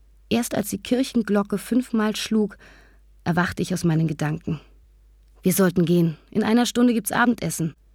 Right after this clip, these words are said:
Ich stemmte meine Hand gegen die kühle Steinmauer. „Warte“, sagte Julia und zog mich zurück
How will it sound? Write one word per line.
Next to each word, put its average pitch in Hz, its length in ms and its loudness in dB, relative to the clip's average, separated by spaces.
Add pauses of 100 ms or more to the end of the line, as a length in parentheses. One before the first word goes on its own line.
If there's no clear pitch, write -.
(680)
Ich - 140 -14
stemmte 185 320 0
meine 170 260 2
Hand 202 220 0
gegen 170 180 0
die 156 120 -4
kühle 170 320 -2
Steinmauer. 156 600 0 (360)
„Warte“, - 360 2 (680)
sagte - 360 -6
Julia 196 320 4
und 160 120 -2
zog 202 200 -4
mich 175 120 -2
zurück 208 400 -4